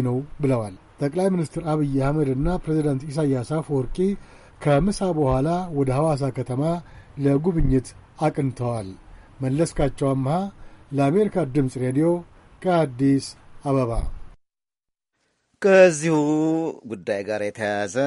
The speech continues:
Speaker 2: ማለትም ከፕሬዝዳንት ኢሳያስ አፈወርቂ የኢትዮጵያ ጉብኝት ጋር የተያያዘ ዘገባ ነው የሚቀጥለው። ቀደም ሲል እንደገለጽንላችሁ ለኢትዮጵያ ጉብኝታቸው ፕሬዝዳንት ኢሳያስ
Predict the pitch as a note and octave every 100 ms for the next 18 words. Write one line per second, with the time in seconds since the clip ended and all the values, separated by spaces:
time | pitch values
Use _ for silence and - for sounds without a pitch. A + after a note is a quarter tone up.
0 | C#3+ A2+ F2+ - A2+ G#2+ F2+ - F2+ F#2
1 | G#2+ G#2 A2+ G2+ G2+ G2+ G#2+ A2 - C#3
2 | A2+ - - B2 A#2 A2+ A#2 A#2+ - D3
3 | B2+ - G2 F#2+ E2+ - E2+ E2+ F2 F#2
4 | F#2+ F#2+ F#2 E2+ - - A2 D#3 A2+ F2+
5 | E2 - F2+ F2+ G2+ G#2 A#2 A2+ B2 B2+
6 | F3 - _ _ _ _ - _ B2+ E3+
7 | A#3+ F3+ - C3 B2+ C3+ C3 A#2+ A2+ A2+
8 | G2+ - - G2+ D#3 A#2+ G2+ G2+ F#2+ F#2+
9 | - F#2+